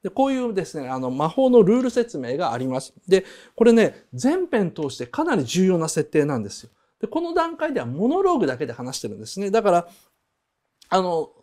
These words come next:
まあ、流して聞いて大丈夫なんですよ。で、この後自分でちゃんとそれを実験して知るというプロセスで書くから、この一番基本の設定の、まずあの、個人の魔力量は生まれつき決まっていると。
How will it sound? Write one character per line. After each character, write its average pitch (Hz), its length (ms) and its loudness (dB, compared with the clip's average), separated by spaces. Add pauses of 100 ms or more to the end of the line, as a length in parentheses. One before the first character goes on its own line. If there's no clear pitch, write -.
(180)
ま 247 260 -8
あ、 - 20 0
流 247 300 2
し - 140 -4
て 208 80 -4
聞 196 40 -2
い - 20 -4
て 160 140 0
大 160 180 4
丈 165 80 0
夫 151 40 -2
な 123 60 -2
ん - 20 -4
で 120 60 -10
す - 40 -10
よ。 139 80 -8
で、 156 80 -2
こ 294 120 -2
の 320 120 -4
後 330 180 -4
自 151 220 -8
分 233 180 -6
で 226 140 -2
ち 233 80 -10
ゃ 226 80 -4
ん 226 40 -6
と 226 60 -8
そ 214 140 -2
れ 190 60 4
を 143 40 2
実 139 260 -8
験 262 140 -4
し 247 60 -6
て 247 80 -4
知 240 180 -2
る 240 100 -2
と 165 140 -2
い 135 100 0
う 139 60 -8 (260)
プ 190 100 -8
ロ 240 100 4
セ 240 120 -6
ス - 140 -10
で 127 140 -8
書 180 100 -6
く 120 140 -10
か 107 160 -8
ら、 139 180 -6 (240)
こ - 140 -2
の 262 240 4
一 196 200 -6
番 262 280 0 (160)
基 254 140 -2
本 254 200 2
の 233 80 4
設 226 240 -2
定 196 240 0
の、 202 220 -4 (260)
ま 208 160 2
ず 185 100 2
あ 139 60 2
の、 127 100 -2
個 294 200 -2
人 285 180 -2
の 165 80 -2
魔 135 160 -6
力 160 200 -6
量 131 120 0
は 117 60 -2
生 117 80 -4
ま 180 100 -4
れ 185 100 -2
つ - 120 -18
き - 140 -20
決 - 120 -8
ま 165 140 0
っ 165 60 -8
て - 120 -4
い 131 60 0
る 123 80 -8
と。 - 140 -20